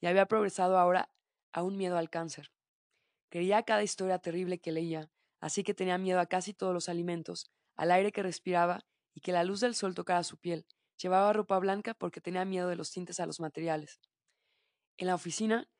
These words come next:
nunca se sentaba porque tenía miedo a que la silla pudiera estar contaminada. Cada vez que necesitaba una receta, pedía que fuera escrita en el centro de un talonario de recetas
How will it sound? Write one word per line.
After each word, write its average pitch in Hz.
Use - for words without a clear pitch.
nunca 196
se 226
sentaba 180
porque 170
tenía 180
miedo 180
a 165
que -
la 156
silla 185
pudiera 170
estar 165
contaminada. 160
Cada 208
vez 208
que 190
necesitaba 175
una 180
receta, 165
pedía 185
que 233
fuera 196
escrita 185
en 170
el 160
centro 185
de 196
un 180
talonario 170
de 202
recetas 170